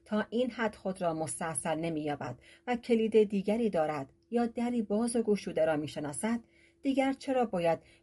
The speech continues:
به راه دشوار و چه بسا نامطمئن مایوسانه برای باز کردن درهای نامشخص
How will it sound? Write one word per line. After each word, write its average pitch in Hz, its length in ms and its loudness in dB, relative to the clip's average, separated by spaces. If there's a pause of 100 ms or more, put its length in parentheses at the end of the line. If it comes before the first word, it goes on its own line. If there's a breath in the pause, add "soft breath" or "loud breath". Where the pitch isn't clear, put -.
به 202 120 4
راه 196 440 2
دشوار 170 680 -4
و 247 100 0
چه 254 180 -8
بسا 202 420 0
نامطمئن 202 920 2
مایوسانه 165 800 -2 (320 loud breath)
برای 208 360 4
باز 190 340 0
کردن 190 360 -4
درهای 180 560 -4
نامشخص 160 800 -8